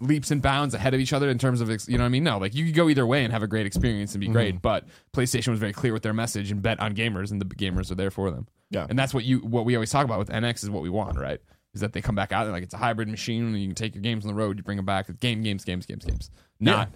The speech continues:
Speaker 1: Tamagotchi life.
Speaker 3: Yeah, and, and, and, and,
Speaker 2: Tamagotchi.
Speaker 3: and it's just, it's even, it's just simpler than that. It's just,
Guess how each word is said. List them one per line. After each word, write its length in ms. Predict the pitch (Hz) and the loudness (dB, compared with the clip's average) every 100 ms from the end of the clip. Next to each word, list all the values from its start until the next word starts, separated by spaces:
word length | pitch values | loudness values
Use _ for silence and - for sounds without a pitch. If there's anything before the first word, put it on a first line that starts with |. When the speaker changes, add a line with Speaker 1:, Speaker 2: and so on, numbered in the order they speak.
| - _ | -18 _
Speaker 1:
Tamagotchi 380 | - 104 65 - | -4 -2 0 -2
life. 220 | - - - | -4 -10 -4
Speaker 3:
Yeah, 180 | 175 196 - | 4 4 6
and, 360 | 151 160 143 - | 4 4 2 2
and, 280 | 143 143 - | 2 2 2
and, 100 | 147 | 2
and, 100 | - 147 156 | 2 2 2
Speaker 2:
Tamagotchi. 40 | 139 | 2
Speaker 3:
and 100 | 147 | 2
it's 120 | 135 | 2
just, 160 | 135 123 | -2 0
it's 180 | 127 131 | 0 2
even, 160 | 139 123 - | 2 2 0
it's 140 | 120 | -2
just 160 | 139 - | 0 2
simpler 300 | 151 226 101 | 2 2 2
than 100 | 90 | 2
that. 220 | 87 90 | 2 0
It's 80 | 90 | 0
just, 280 | 92 - | -2 -4